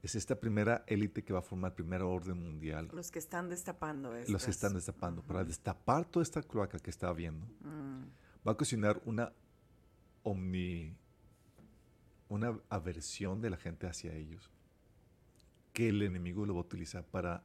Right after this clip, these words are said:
Speaker 1: levantarse en contra de este primer orden mundial y presentarse él como el salvador que viene a reformar todo el sistema.
Speaker 2: Claro.
Speaker 1: Entonces, todo esto que estás viendo no es casualidad.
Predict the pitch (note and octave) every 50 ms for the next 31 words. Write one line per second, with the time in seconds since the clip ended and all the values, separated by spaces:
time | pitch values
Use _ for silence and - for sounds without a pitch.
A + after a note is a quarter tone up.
0 | - - G2+ E2 F2+ E2 D#2+ - - F2+ - - - G#2 G2 - - - F#2+ F2+
1 | E2+ - - F#2 F#2 F2 - - - - - F2 E2+ F2 E2+ - - - G2+ F#2+
2 | F#2 F#2 F2 G2 G#2 G2+ F2+ F2 E2+ F2 F2 E2+ D#2+ - - _ - - - -
3 | F2+ - - F2 E2+ - - F#2 F2+ F#2 - - A2 - - - F#2+ F2+ F#2+ G#2+
4 | A2 - - - - - - - _ - G#2 F#2+ F2+ E2+ - - F#2 E2 D#2+ E2
5 | E2 F2 F2+ G2+ - - - E2+ F2 F2 F#2 F2+ F#2 F#2 - - F2 E2+ D#2 D#2+
6 | E2+ F2 F2+ - - - - F2+ F2+ E2 F#2 F2+ E2+ - - D#2 - - - E2+
7 | D#2+ D#2 - G2+ - E3+ E3+ E3 - - - D3 - - - - - - - -
8 | - - - - - A2+ B2 D3 E3+ F#3+ D#3+ D3+ F#3 F3+ - G#3 F#3 F#3+ - F#3
9 | D#3+ D3 D3 D#3 C#3+ C3 C#3 C#3 - - D3+ - C3 A2 G2 F#2 G2+ B2+